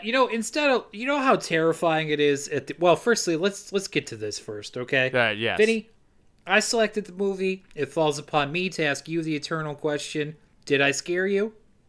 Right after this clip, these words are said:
Speaker 2: Yeah, you know what? Like, how long did I say? This was, like,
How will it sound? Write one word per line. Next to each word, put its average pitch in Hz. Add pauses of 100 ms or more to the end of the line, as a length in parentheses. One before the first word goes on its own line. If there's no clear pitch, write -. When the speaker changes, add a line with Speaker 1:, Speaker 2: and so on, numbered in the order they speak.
(120)
Speaker 2:
Yeah, 101
you 95
know 127
what? 120 (180)
Like, 92 (1300)
how 127
long 151
did 151
I 147
say? 151 (460)
This 113
was, 113
like, 101